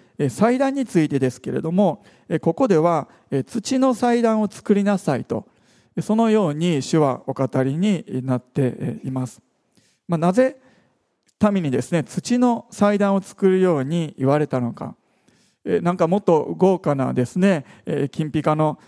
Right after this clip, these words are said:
まあ、少なくともきちんとした、えー、祭壇を作る方がいいように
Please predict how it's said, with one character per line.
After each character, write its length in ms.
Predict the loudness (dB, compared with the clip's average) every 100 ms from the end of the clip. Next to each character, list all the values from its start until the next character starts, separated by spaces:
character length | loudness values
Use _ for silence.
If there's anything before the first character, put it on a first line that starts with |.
| _
ま 80 | -10
あ、 20 |
少 180 | -4 0
な 100 | 0
く 100 | 0
と 120 | -2
も 120 | 0 -2
き 100 | -2
ち 180 | -2
ん 60 | 0
と 140 | 0
し 100 | 0
た、 260 | 0 0 -2 _ _ -2
え 120 | -2
ー、 40 |
祭 260 | 0 0 2
壇 180 | 0 0
を 100 | -4
作 240 | -4 0
る 240 | 0 0
方 200 | 0 0
が 100 | 2
い 140 | 0 2
い 20 |
よ 140 | 2
う 60 | 2
に 180 | -2